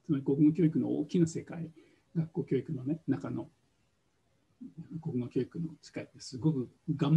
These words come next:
盤っていうかな、ものすごく大きな世界ですから、それをこう変えていくっていうのはもうちょっ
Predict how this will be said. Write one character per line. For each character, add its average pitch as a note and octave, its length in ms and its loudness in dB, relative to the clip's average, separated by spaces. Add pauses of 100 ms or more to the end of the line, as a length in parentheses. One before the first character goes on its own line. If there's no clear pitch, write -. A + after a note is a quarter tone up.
盤 E3 460 8
っ - 240 -20
て D#3 80 8
い D#3+ 160 4
う C3 60 4
か D#3+ 140 -6
な、 D3+ 160 -8 (360)
も D#3 80 2
の C3 80 4
す B3 100 4
ご A#3+ 60 6
く C4 100 10
大 D#3+ 120 6
き F3 100 6
な D3+ 120 8
世 - 140 -8
界 A#2+ 180 -6
で A2 120 -8
す - 80 -16
か E3 100 -14
ら、 C3 160 -10 (220)
そ - 180 0
れ E3+ 100 4
を G3+ 100 2
こ F3+ 200 4
う - 40 -14
変 F3+ 160 2
え - 20 -4
て F#3 140 -2
い E3+ 60 -2
く D#3 120 2
っ - 20 -4
て - 140 -8
い - 0 -
う B2+ 60 -2
の A#2+ 40 -4
は B2 60 -4
も C3+ 360 2
う - 40 -20
ち - 80 -16
ょ - 20 -14
っ - 40 -16